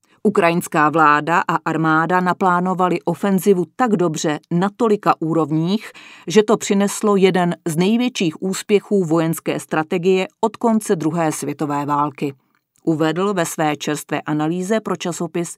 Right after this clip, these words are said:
The Atlantic O'Brien. Jde o to, že Kyjev získal na východě země za pouhých pět dnů od startu ofenzivy pod svoji kontrolu území, které předtím Rusko dobývalo několik měsíců.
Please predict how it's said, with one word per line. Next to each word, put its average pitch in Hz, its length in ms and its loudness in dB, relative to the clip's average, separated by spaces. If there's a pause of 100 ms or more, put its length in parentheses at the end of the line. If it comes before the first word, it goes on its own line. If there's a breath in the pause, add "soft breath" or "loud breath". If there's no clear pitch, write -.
(200 soft breath)
The 143 260 -4
Atlantic 175 540 -2 (300)
O'Brien. 143 760 2 (560 loud breath)
Jde 208 200 6
o 170 120 0
to, 202 200 4 (320 loud breath)
že 165 220 2
Kyjev 202 480 2
získal 175 500 0
na 165 160 4
východě 175 460 0
země 180 440 0
za 175 140 0
pouhých 196 420 0
pět 175 160 -2
dnů 175 300 -4
od - 160 -6
startu 185 380 -4
ofenzivy 180 760 2 (320 loud breath)
pod 202 200 2
svoji 180 260 0
kontrolu 185 460 2
území, 185 500 0
které 202 280 0
předtím 202 380 -4
Rusko 190 340 0
dobývalo 196 580 2 (180)
několik 220 420 0
měsíců. 147 720 -4